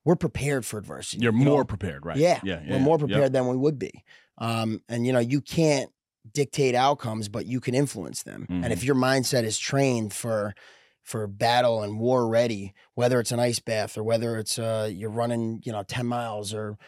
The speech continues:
Speaker 1: whatever it is,
Speaker 2: Mm-hmm.
Speaker 1: um, you're putting yourself through something hard. I think that's the, the real p-, piece for me that I, I'm addicted to. And it's
Speaker 2: Right.
Speaker 1: like a drug.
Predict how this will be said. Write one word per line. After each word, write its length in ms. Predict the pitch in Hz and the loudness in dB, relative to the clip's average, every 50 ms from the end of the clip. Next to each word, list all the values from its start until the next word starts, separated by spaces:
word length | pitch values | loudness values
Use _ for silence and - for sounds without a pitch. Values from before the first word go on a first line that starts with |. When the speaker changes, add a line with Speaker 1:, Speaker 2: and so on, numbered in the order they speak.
| - _ _ | -20 _ _
Speaker 1:
whatever 300 | - 160 170 165 147 131 | 2 4 4 6 6 6
it 60 | 131 | 6
is, 400 | 147 151 123 92 80 - - 90 | 6 4 4 2 -2 -6 -6 -6
Speaker 2:
Mm-hmm. 460 | 85 85 82 82 80 85 90 - - 120 | -6 -8 -8 -10 -10 -12 -12 -8 -6 -4
Speaker 1:
um, 360 | 113 110 113 113 110 107 - _ | -4 -2 -2 -2 -4 -6 -6 _
you're 120 | 123 135 123 | -2 -2 2
putting 220 | - 175 151 139 | 4 4 4 4
yourself 300 | 135 123 - 147 127 113 | 2 2 2 2 0 0
through 140 | - 131 120 | 0 -2 -4
something 300 | - - 139 101 92 107 104 101 | -2 -2 -2 -2 0 -2 -2 0
hard. 440 | 110 117 120 123 135 147 151 156 - _ _ _ _ _ _ _ _ _ - | 2 4 4 4 4 2 0 -4 -8 _ _ _ _ _ _ _ _ _ -4
I 80 | 120 120 | -2 0
think 200 | 131 123 110 - | 0 -2 0 0
that's 340 | 127 123 127 127 113 - - | 2 4 4 2 2 -2 -4
the, 360 | - 123 117 113 110 110 82 - | -2 0 0 0 0 -2 -4 -4
the 100 | 113 107 | -4 -4
real 300 | 107 113 123 131 127 117 | -2 0 2 2 2 2
p-, 260 | 107 - - - 123 - _ | 0 -4 -4 -4 -4 -4 _
piece 260 | - - 139 123 - | -4 -2 -2 -2 -2
for 160 | - - 110 110 | -2 -4 -6 -4
me 280 | 113 117 120 120 113 | -2 -2 -2 -2 0
that 300 | 107 107 107 104 101 95 | 0 -2 -2 0 -2 -2
I, 140 | 95 98 - - | -2 -4 -4 -4
I'm 120 | 101 104 | -4 -4
addicted 480 | 104 98 104 110 104 101 - 117 117 - | -6 -4 -4 -4 -6 -6 -8 -12 -14 -10
to. 260 | - 95 78 98 104 120 | -10 -10 -10 -10 -6 -2
And 100 | 131 143 | 2 2
it's 220 | 143 135 - - | 2 2 2 2
Speaker 2:
Right. 60 | 165 | 2
Speaker 1:
like 80 | 160 135 | 2 2
a 40 | 120 | 0
drug. 360 | 101 107 113 101 - - - | -2 -4 -4 -4 -4 -8 -14